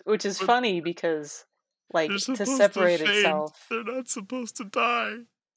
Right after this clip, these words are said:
Speaker 1: <laughs> Right? They're, they're, they're immortal. I love them.
Speaker 2: Except for the fact the very first game had a Pokemon graveyard, but, you know.
Speaker 1: You know, you know, you know,
Speaker 2: But
Speaker 1: it's
Speaker 2: then
Speaker 1: fine,
Speaker 2: they
Speaker 1: it's
Speaker 2: get,
Speaker 1: fine.
Speaker 2: but then they get to be ghost Pokemon. <laughs> Ghost type
Speaker 1: <laughs>
Speaker 2: Pokemon.
Speaker 1: Yeah,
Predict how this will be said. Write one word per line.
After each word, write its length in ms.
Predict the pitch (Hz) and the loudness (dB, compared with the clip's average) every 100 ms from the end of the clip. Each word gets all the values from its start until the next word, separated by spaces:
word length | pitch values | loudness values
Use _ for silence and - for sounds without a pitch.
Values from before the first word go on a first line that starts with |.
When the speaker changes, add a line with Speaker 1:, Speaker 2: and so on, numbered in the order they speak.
| - | -4
Speaker 1:
<laughs> 60 | 220 - - 277 285 220 | -4 -4 -10 -14 -8 -6
Right? 240 | 180 170 190 | -4 -6 -6
They're, 200 | 175 160 | -8 -6
they're, 280 | 170 160 160 | -6 -6 -6
they're 200 | 170 160 | -8 -8
immortal. 440 | 160 156 151 147 147 | -8 -8 -4 -4 -4
I 80 | |
love 220 | 147 147 143 | -4 -6 -4
them. 240 | - 185 _ _ _ - 143 - | -10 -12 _ _ _ -20 -20 -4
Speaker 2:
Except 440 | 139 - 131 110 107 101 87 | -4 0 -2 -2 -12 -10 -2
for 140 | 104 | 0
the 80 | 95 | 2
fact 220 | 95 90 | 2 0
the 60 | - | -4
very 300 | - 90 87 | -6 -6 -6
first 280 | - 85 - | -8 -8 -6
game 200 | 85 87 | -6 -6
had 160 | 92 | -8
a 40 | 87 | -8
Pokemon 460 | - 87 90 87 | -10 -12 -12 -10
graveyard, 400 | 95 92 113 151 | -6 -2 0 0
but, 140 | 170 185 | -2 -4
you 100 | 139 | -2
know. 80 | 123 - - - _ | -2 -4 -18 -20 _
Speaker 1:
You 80 | 370 | -4
know, 100 | 320 | -4
you 120 | 143 202 | -2 -4
know, 60 | |
you 60 | - | -4
know, 40 | |
Speaker 2:
But 40 | 160 | -6
Speaker 1:
it's 80 | 165 | -2
Speaker 2:
then 80 | 185 | 0
Speaker 1:
fine, 100 | 170 | 2
Speaker 2:
they 60 | |
Speaker 1:
it's 100 | 156 | 0
Speaker 2:
get, 80 | 160 | -2
Speaker 1:
fine. 320 | 185 - 151 143 | -4 -10 -10 -10
Speaker 2:
but 120 | 151 | -8
then 160 | 165 156 | -8 -6
they 100 | 147 | -6
get 160 | 147 | -6
to 80 | - | -8
be 80 | 147 143 | -8 -4
ghost 320 | 131 123 - | -4 -4 -6
Pokemon. 600 | 104 90 85 76 - - _ _ | -8 -8 -14 -16 -20 -20 _ _
<laughs> 260 | 147 - - | -12 -12 -6
Ghost 280 | 139 123 - | -6 -6 -6
type 120 | 85 | -6
Speaker 1:
<laughs> 40 | |
Speaker 2:
Pokemon. 520 | - 95 - 110 110 - _ _ _ _ _ - - | -6 -8 -10 -14 -16 -20 _ _ _ _ _ -12 -12
Speaker 1:
Yeah, 160 | - | -8